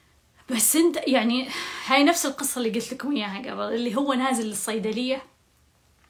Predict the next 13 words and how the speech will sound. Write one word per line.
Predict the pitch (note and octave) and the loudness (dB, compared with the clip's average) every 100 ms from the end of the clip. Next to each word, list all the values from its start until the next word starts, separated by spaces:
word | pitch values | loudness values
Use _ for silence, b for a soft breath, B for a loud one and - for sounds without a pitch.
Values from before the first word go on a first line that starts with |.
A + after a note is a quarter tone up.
| - B B B B | -18 B B B B
ويقول | B3 B3+ A3 D4+ C4+ | -2 0 4 4 4
للصيدلي: | A#3+ - C#4+ B3 A3+ A3+ - A#3+ | 2 2 2 2 0 -4 -4 0
"ألديك، | B3 A#3+ A3+ C#4+ D4+ C4+ B3 G3+ - - _ _ _ _ _ _ _ _ _ B3 | 2 2 4 2 2 0 4 4 2 -12 _ _ _ _ _ _ _ _ _ 4
عندك | D#4 D#4+ C#4+ | 4 4 2
يا | D4 C4 | 6 8
أخي | C#4 C#4+ C#4 B3 | 8 6 0 -2
كريم | - D#4 C#4+ D4+ B3 G3+ - _ _ b b b | 2 8 10 8 6 0 -6 _ _ b b b
لمن | C4+ E4 D4 | 2 4 4
تشققت | C4+ C4+ C4 C4+ C4 A#3+ - - - | 2 0 0 0 2 0 -2 -12 0
قدماه | B3+ A#3 A#3+ B3+ A#3 | 4 6 8 8 6
من | A#3 A3+ | 2 0
قيام | A#3+ A#3+ A3+ B3 | 2 2 2 0
الليل؟" | A3 G#3+ A3 | 0 0 -2